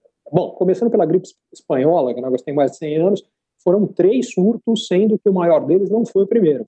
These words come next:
foi o segundo. E mais uma vez, se a gente for considerar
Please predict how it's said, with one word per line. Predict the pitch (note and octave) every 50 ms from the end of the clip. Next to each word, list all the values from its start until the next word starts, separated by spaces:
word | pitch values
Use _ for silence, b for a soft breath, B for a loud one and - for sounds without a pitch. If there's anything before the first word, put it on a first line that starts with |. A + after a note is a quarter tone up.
| _
foi | - C#3+ D#3
o |
segundo. | - - G#3 F3 D#3+ D3 B2+ A2 _ _ _ _ _ _ - -
E |
mais | - D#3+ F3 F#3+ G3+ - _ _ -
uma | B3+ A3+
vez, | E3 D#3 C3+ A2+ -
se | - - -
a | D3
gente | D#3+ D#3 _
for | - F3+ F3+
considerar | - G3+ F#3 - - G3 G3+ F#3+ E3 C#3+ C3+ B2+ A#2 -